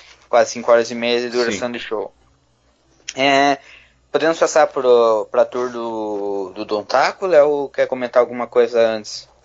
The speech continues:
Speaker 2: Ahn, não.
Speaker 1: Então, passamos pr-, pra tour do Dontaku. Foi, tivemos diversos shows com
Speaker 2: Sim.
Speaker 1: diversas ti-, title matches separadas.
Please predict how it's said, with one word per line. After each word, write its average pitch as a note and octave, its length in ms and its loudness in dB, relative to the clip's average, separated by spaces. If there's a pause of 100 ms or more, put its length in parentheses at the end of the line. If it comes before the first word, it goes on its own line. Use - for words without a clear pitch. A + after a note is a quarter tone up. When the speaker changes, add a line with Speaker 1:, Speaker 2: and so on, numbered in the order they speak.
(400)
Speaker 2:
Ahn, B2 1200 -2 (500)
não. C3 320 -2 (800)
Speaker 1:
Então, F#3 400 -6 (260)
passamos E3 640 2
pr-, C3 120 -16 (140)
pra B2 200 2
tour B2 200 -6
do A2+ 120 -12
Dontaku. A#2 800 0
Foi, B2 440 2 (720)
tivemos D#3+ 400 -2
diversos B2+ 520 0
shows C3 640 -6
com A#2 100 -16
Speaker 2:
Sim. A2 240 -12
Speaker 1:
diversas A2+ 400 0
ti-, B2+ 240 -2 (280)
title C3+ 300 4
matches A#2+ 360 -2
separadas. B2 960 0